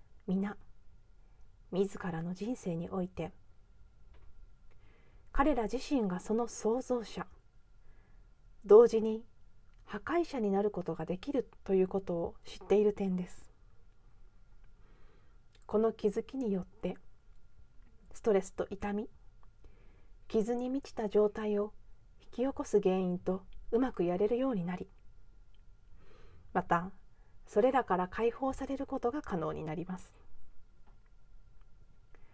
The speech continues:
この本の中に書かれている一つ一つの物語は、一本一本の糸として、一枚の布、すなわち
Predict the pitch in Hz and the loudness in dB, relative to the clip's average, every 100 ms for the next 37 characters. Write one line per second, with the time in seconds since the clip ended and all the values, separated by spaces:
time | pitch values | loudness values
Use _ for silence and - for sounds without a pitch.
0 | - - - - - - 220 247 294 277 | -20 -20 -20 -18 -2 4 4 4 2 2
1 | 214 185 226 208 185 - 247 233 - 170 | 2 0 0 -2 -2 -2 0 0 -2 -2
2 | 175 185 - - - - - 247 269 - | 0 -2 -4 -12 -12 -6 -2 -2 -4 -8
3 | 320 269 220 175 180 185 196 190 175 - | -8 -2 0 0 0 -2 -2 -4 -6 -8
4 | - - - - - - - - - - | -16 -20 -20 -20 -20 -20 -20 -20 -20 -20
5 | - - - - - 185 - 220 226 240 | -20 -20 -20 -16 -8 -8 0 2 2 0
6 | - - 202 175 170 185 - 226 285 233 | -2 0 2 0 -2 -8 -8 -4 -2 -4
7 | 156 - - 175 160 - - - - - | -6 -10 -10 -10 -10 -14 -18 -16 -16 -16
8 | - - - - 190 262 269 214 165 165 | -20 -20 -10 -8 -2 2 4 4 2 0
9 | 185 185 208 - - - - - - - | 2 2 0 -6 -18 -18 -18 -20 -16 -4
10 | 214 269 202 - - | 2 2 2 -6 -14